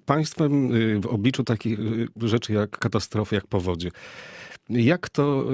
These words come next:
y, się ma? W-, no, powiedzmy, no, mamy teraz, zbliża się trzydziestolecie, y, tych wyborów, które doprowadziły do tego, że Polska się zmieniła. I jak przez te trzydzieści, no, dwadzieścia parę lat to zarządzanie państwem wyglądało?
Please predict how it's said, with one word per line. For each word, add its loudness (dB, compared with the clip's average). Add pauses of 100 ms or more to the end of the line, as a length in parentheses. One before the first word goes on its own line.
(160)
y, -8
się 0
ma? 2
W-, -14
no, -4
powiedzmy, 0
no, 2 (180)
mamy 2
teraz, 0 (140)
zbliża -4
się -6
trzydziestolecie, 2
y, -10 (400)
tych -4
wyborów, 2
które 2
doprowadziły 0
do -2
tego, -2
że 0
Polska -2
się -2
zmieniła. 2
I 2
jak 2
przez -6
te -4
trzydzieści, -2
no, 0
dwadzieścia 0
parę 2
lat 0 (440)
to 2
zarządzanie 2
państwem -4 (120)
wyglądało? -4